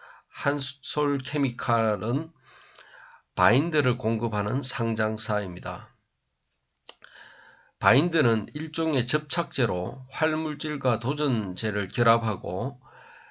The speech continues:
집전체에 고정하는 소재라고 합니다. 전극 공정,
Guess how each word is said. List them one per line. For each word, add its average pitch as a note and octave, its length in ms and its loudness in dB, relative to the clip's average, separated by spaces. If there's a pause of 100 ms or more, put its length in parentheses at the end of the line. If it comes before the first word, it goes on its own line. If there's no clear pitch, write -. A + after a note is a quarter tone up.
(180)
집전체에 B2+ 1200 2
고정하는 A2+ 720 0
소재라고 A2+ 560 0
합니다. F2+ 580 -10 (1700)
전극 E3+ 480 2
공정, C#3+ 420 -2